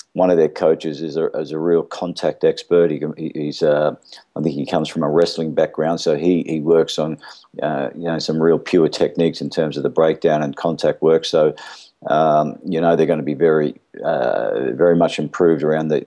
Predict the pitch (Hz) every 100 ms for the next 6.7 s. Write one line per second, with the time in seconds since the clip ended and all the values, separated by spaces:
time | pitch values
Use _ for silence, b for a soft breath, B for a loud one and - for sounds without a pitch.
0 | - - - 82 78 80 - 80 82 85
1 | - B B B B - - 73 78 76
2 | 71 67 _ - 87 78 80 - 78 73
3 | 82 78 73 76 - - 80 - 69 -
4 | 80 80 76 76 73 76 - 78 - 71
5 | 82 78 - 67 78 76 76 - 82 78
6 | 78 - 82 85 76 76 76